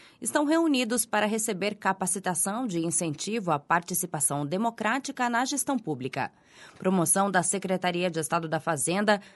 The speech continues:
da Universidade Estadual de Maringá e vários parceiros, o encontro oferece palestras, debates e inúmeras atividades culturais,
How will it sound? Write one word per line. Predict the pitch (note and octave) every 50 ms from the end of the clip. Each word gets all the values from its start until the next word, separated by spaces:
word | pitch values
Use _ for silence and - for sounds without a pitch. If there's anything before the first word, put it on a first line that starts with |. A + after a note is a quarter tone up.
| _ _
da | - D#3+ F#3
Universidade | A3+ B3+ B3+ A#3 C4 B3+ - - A3 F#3+ G#3+ A3+ A#3+ A3 A#3+
Estadual | A3 - G#3+ F#3 F3 D#3 D#3+
de | E3 D#3 F#3+
Maringá | G#3 G#3 A3 A3+ G3+ F3 F3+ G3+ A#3 A#3+ F#3+
e | D3+
vários | C3+ E3 E3+ G#3 B3 C4+ B3 -
parceiros, | - - D3 C3 - - - G3 A3 A#3 E3+ - - - - - - - - - - -
o | - C4+
encontro | D#4+ D#4 - B3+ A#3+ B3 A#3+ A#3+ A#3 G#3+
oferece | G#3 G#3 - G3+ F3+ E3 D#3+ D#3 - -
palestras, | D3 - C3 C3 C#3+ F3 G#3+ A#3+ A3 - - A3+ A3+ A3+ F#3+
debates | D#3 D3+ C#3 C3 D#3+ F3 G#3 A#3 A3 - B3 A3+ - - - - -
e | G#3+ A#3
inúmeras | A#3 G#3+ G#3 A#3 C4 C#4 D4 C#4 C4+ B3 A3+
atividades | A#3+ A3+ - A3 G#3 F#3 F3+ F#3 G3+ F#3+ A3+ - -
culturais, | - A3+ A3 - C4 B3 A3+ G#3 G3 F#3 - -